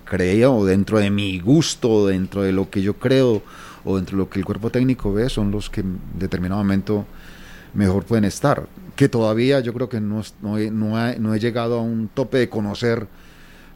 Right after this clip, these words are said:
totalmente el fútbol costarricense. O sea que es de estar en estas, es de estar mirando todos los días la posibilidad de ver no solamente los partidos, que eso te da una cosa,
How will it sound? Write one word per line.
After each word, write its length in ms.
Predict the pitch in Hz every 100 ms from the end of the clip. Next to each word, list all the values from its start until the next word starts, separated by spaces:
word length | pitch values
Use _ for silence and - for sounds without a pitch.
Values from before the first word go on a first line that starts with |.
| -
totalmente 580 | 98 101 110 110 110 117
el 80 | 110
fútbol 540 | 120 104 113 104 92 -
costarricense. 720 | 92 92 87 110 156 98 82
O 60 | 85
sea 160 | 120
que 320 | - 117 98 - - - - - - -
es 280 | 107 117 110
de 180 | 180
estar 240 | 180 - 135
en 140 | 147
estas, 340 | 208 240 107 95
es 160 | 110
de 80 | 120
estar 300 | 143 - 139
mirando 480 | 135 131 127 131 135
todos 180 | 139 131
los 360 | 110 98 - 98
días 380 | 123 143 127 104
la 140 | 101
posibilidad 500 | 98 104 98 95 101
de 160 | 104 110
ver 300 | 117 107 101 - - - -
no 140 | 101 110
solamente 520 | 113 110 110 107 104
los 160 | 101
partidos, 680 | - 87 - 117 107 92 - -
que 100 | 113
eso 180 | 120
te 140 | 113 107
da 100 | 107
una 240 | 120 120
cosa, 360 | - 120 -